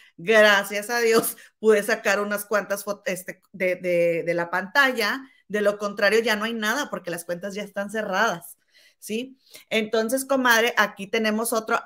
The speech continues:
Esta mujer, Tiara, esta chica que ahora ya es mayor de edad, es la que está, comadre,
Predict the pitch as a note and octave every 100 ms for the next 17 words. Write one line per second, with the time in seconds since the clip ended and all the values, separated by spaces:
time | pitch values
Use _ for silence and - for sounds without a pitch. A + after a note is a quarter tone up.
0 | - A#3 B3+ C4 - C#4 C#4 C4+ C#4 A#3
1 | A3 _ A#3+ A#3 A3 G3 F#3 F#3+ - G3
2 | - A#3 G#3+ F#3+ F#3 E3+ E3+ E3 F3 F#3
3 | E3+ F3 G3 G#3+ G#3+ F#3 G3 A#3 A3 E3
4 | - _ _ _ _ _ - G#3+ G#3+ G#3+
5 | G#3+ A3+ A3 - A3 G3 G3 A3 A3 G3+
6 | F#3+ G3 -